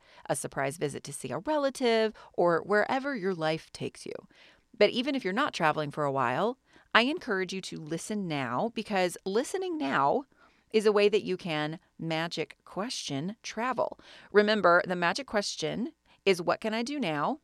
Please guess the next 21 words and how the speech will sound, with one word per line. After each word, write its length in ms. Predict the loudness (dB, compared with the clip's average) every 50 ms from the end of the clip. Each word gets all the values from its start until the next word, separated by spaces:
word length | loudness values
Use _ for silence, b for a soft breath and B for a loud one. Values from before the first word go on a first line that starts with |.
| _ _ _ _ _ _ _ _ -4
to 80 | 2 2
make 160 | 2 2 2
something 280 | -2 -4 -4 -4 -6
easier 320 | -6 -6 -4 -2 -2 0 0
later?" 280 | 0 0 -2 -2 -6 -8 -10 _ _ _ _ _ _ _ _ _ _ _ _ _ _ 6
A 80 | 6
way 180 | 8 8 8 6
that 140 | 6 6 2
you 80 | 0 -2
can 180 | -2 -2 -2
make 300 | 0 0 0 0 -2 -8 _
your 180 | -4 -2 -2 -2
travel 580 | 0 2 4 4 4 4 2 0 0 -2 -4 _
easier 400 | -6 -6 -6 -6 -4 -4 -2 -2
later 440 | 0 0 0 2 2 0 0 -2 -8 b b b b b b -2
is 120 | -2 0
by 160 | 4 4 4
listening 400 | 4 4 2 2 0 -2 -4 -4
to 120 | -4 -4 -4
this 220 | -4 -4 -4 -4
episode 580 | -6 -6 -6 -8 -6 -6 -4 -4 -4 -6 -8